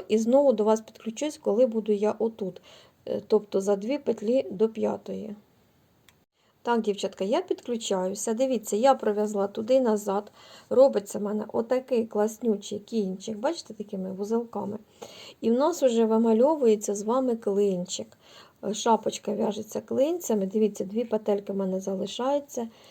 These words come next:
Я пров'язую одну, другу, і тут у мене п'ять. Тепер ми будемо п'яту так само пров'язувати. Шукаємо знизу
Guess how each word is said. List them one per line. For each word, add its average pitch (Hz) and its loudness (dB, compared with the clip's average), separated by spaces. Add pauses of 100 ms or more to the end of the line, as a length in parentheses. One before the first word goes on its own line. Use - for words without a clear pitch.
(180)
Я 220 4
пров'язую 208 -2
одну, 202 0 (240)
другу, 202 -2 (440)
і 294 0
тут 320 0
у 240 -2
мене 240 2
п'ять. 220 -4
Тепер 277 2
ми 262 4
будемо 233 2
п'яту 226 2
так 262 -2
само 196 0
пров'язувати. 208 0
Шукаємо 220 0
знизу 202 2